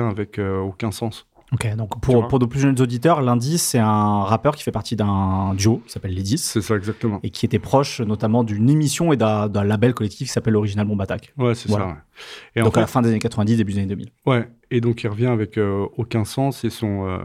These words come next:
Speaker 1: et son maxi ou E P, enfin bref, euh, mes classiques, tu vois.
Speaker 2: Mhm.
Speaker 1: Et, euh, je sais pas, il m'a, il m'a, ça m'a stimulé, tu vois. Et, euh, ça tombait pile au moment où, en fait, je, je faisais des prods et, euh,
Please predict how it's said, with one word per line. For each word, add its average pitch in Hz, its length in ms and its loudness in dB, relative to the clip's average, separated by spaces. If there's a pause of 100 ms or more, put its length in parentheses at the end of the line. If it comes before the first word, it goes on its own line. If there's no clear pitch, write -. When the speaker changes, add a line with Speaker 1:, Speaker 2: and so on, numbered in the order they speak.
(520)
Speaker 1:
et 113 80 -4
son 95 840 -4 (880)
maxi 117 500 -4
ou 107 160 -2
E 95 60 -6
P, 110 160 -2
enfin 104 160 -4
bref, 104 320 -2
euh, 95 80 -2
mes 95 100 -2
classiques, 110 460 -6
tu - 80 -8
vois. 113 180 -4
Speaker 2:
Mhm. 113 200 4 (520)
Speaker 1:
Et, 117 100 4
euh, 113 160 2
je - 60 -8
sais 123 100 -4
pas, 151 200 -2
il 160 80 -2
m'a, 113 420 -2 (840)
il 120 100 -2
m'a, 107 380 0
ça 117 160 -4
m'a 110 80 2
stimulé, 120 440 -2 (280)
tu - 100 -20
vois. 117 240 -8 (520)
Et, 110 100 2
euh, 104 220 2
ça 107 160 -2
tombait 117 280 0
pile 151 260 -4
au 120 160 2
moment 117 340 0
où, 120 220 -2
en 101 60 -4
fait, 113 340 -6
je, 95 260 -4
je 95 140 -8
faisais 92 160 -8
des 92 120 -6
prods 160 260 -4 (220)
et, 110 200 0
euh, 90 340 -4